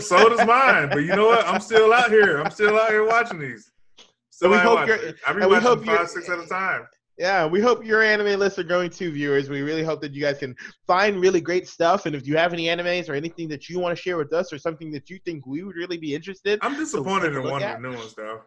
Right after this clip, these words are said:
Speaker 2: we would definitely like to hear from you.
Speaker 1: I need to sit down and watch it, though, but I've been disappointed in it. I saw an episode, the new Digimon, the new Digimon.
Speaker 2: I haven't touched it. I wanted to give it time, um, because
Speaker 1: I'm
Speaker 2: that's
Speaker 1: giv-
Speaker 2: very close to my heart. It's Digimon
Speaker 1: Yeah.
Speaker 2: and Pokemon were, like, here.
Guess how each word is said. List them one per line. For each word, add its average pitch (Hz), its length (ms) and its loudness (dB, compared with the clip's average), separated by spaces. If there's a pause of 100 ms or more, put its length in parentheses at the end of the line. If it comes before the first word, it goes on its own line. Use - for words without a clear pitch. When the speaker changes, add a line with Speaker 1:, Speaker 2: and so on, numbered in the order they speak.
(760)
Speaker 2:
we 143 80 -10
would 180 140 -6
definitely 190 300 -2
like 185 100 -8
to 190 80 -14
hear 233 160 -10
from 135 160 -14
you. 95 180 -16
Speaker 1:
I 151 80 2
need 190 220 -4
to 147 240 -4
sit 131 240 -12
down 131 180 -8
and 117 80 -8
watch 120 240 -8
it, 143 80 -12
though, 143 100 -4
but 123 120 -6
I've 156 140 -2
been 139 100 -10
disappointed 117 500 -10
in 104 80 -8
it. 90 40 -8
I 127 80 -4
saw 139 240 -4
an 123 40 -4
episode, - 320 -10
the 117 120 -4
new 156 200 -6
Digimon, 143 540 -2
the 123 80 -10
new 165 160 -2
Digimon. 113 580 -8 (420)
Speaker 2:
I 180 360 4
haven't 185 280 -2
touched 180 320 -6
it. 135 220 -6
I 147 60 -2
wanted 170 260 -2
to 180 80 -10
give 175 140 -4
it 185 100 -6
time, 160 540 -2 (100)
um, 147 300 -2
because 143 220 -6
Speaker 1:
I'm 151 120 4
Speaker 2:
that's 170 60 0
Speaker 1:
giv- 185 140 4
Speaker 2:
very 165 120 0
close 190 300 -2
to 202 80 -6
my 175 160 -2
heart. 165 400 2
It's 139 140 -8
Digimon 113 180 -2
Speaker 1:
Yeah. 214 240 2
Speaker 2:
and 185 100 -6
Pokemon 185 380 -2
were, 170 80 0
like, 156 180 -2
here. 226 400 -2